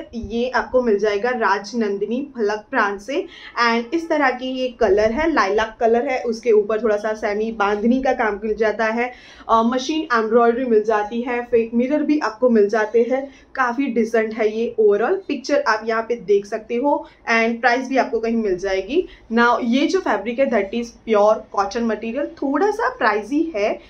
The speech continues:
लेकिन जो भी price आप पे करते हो ना उसके according काफी worth it material है, पहनने में भी बहुत smooth है। Now इसमें आपको इस तरह से semi स्टैंड नेक मिल जाता है and आगे button detailing इस तरह से मिल जाती है portly button की,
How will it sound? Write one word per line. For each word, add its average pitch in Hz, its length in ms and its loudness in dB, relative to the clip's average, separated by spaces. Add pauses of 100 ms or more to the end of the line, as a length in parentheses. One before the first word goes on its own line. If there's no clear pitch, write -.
(160)
लेकिन 269 420 0
जो 233 180 0
भी 262 120 0
price 240 340 0
आप - 160 -2
पे 214 100 2
करते 214 280 -2
हो 254 60 2
ना 311 100 -2
उसके 240 360 -4
according 214 500 0
काफी 226 560 0
worth 214 260 2
it 285 200 -2
material 214 520 -4
है, 240 280 0 (260)
पहनने 240 280 0
में 247 120 0
भी 269 60 -2
बहुत 220 540 -2
smooth 196 360 -2
है। 277 200 -2 (280)
Now 226 220 2
इसमें 294 180 -2
आपको 269 200 -2
इस 262 80 -4
तरह 262 120 -4
से 277 100 -10
semi 233 500 -2
स्टैंड 208 380 0
नेक 226 160 -4
मिल 214 140 2
जाता 214 300 0
है 226 340 -2
and 226 100 -10
आगे 196 300 -2
button 214 320 -2
detailing 214 440 -2
इस 196 100 -6
तरह 196 180 0
से 214 160 -4
मिल 185 260 -4
जाती 185 380 -4
है 226 120 0
portly 208 400 -2
button 190 280 -4
की, 240 300 -6